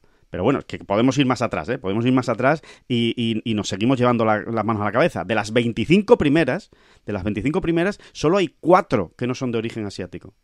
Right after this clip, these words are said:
Carlota Ciganda, Charlie Hull, Hannah Green y la susodicha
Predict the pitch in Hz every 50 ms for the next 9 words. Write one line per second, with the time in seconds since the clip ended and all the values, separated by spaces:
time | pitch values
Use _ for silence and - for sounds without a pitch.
0 | _ _ - 101 95 110 135 135 151 131 135 127 131 175 196 208 196 220 233 254
1 | - _ _ _ _ - - 156 147 139 135 127 113 - - 175 202 214 214 -
2 | - _ _ _ _ _ - - - - 139 135 135 127 110 - _ - 107 113
3 | 139 165 214 233 254 269 - _ _ _ _ _ _ _ _ _ _ 139 160 208
4 | - - _ - 113 110 - 123 - 110 107 135 151 - - 180 185 196